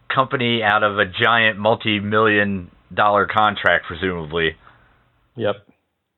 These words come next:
Speaker 1: You know, in the hopes that he's gonna send the goon squad down so they can get out. Which he does, the boss.
Speaker 2: Yes. But they, they arm themselves, Chris. What do they arm themselves with?
Speaker 1: A myriad of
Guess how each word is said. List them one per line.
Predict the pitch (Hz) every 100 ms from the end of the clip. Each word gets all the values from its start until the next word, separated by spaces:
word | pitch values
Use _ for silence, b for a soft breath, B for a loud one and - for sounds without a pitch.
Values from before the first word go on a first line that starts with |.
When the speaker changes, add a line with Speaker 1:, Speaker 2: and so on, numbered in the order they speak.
| _ _ _ _ _ _ _ _ _
Speaker 1:
You | 202
know, | 170 156
in |
the | 165
hopes | 143 151 - 147
that | 127
he's | 131
gonna | 113 127 113 135
send | 127
the | 110
goon | 104 120 120 -
squad | 110 104 90
down | 98 98 95
so | 104
they | 101
can | 95
get | 87
out. | 85 - _ _ _ -
Which | 113 -
he | 185
does, | 107 85 82 -
the | -
boss. | 101 85 78 - - - _ _ _ _ _
Speaker 2:
Yes. | 107 - - - _ _ _ _ _ _ -
But | 123
they, | 127 127 123
they | 120 131
arm | 113 151 160
themselves, | 139 - 113 107 -
Chris. | 107 117
What | 127
do | 160
they | 151
arm | 113 135
themselves | 131 113 - 95 92 95
with? | 87 - - _ _ _ _ _ _ _ _ _ 110
Speaker 1:
A |
myriad | 113 117 120 110 104 101
of | 95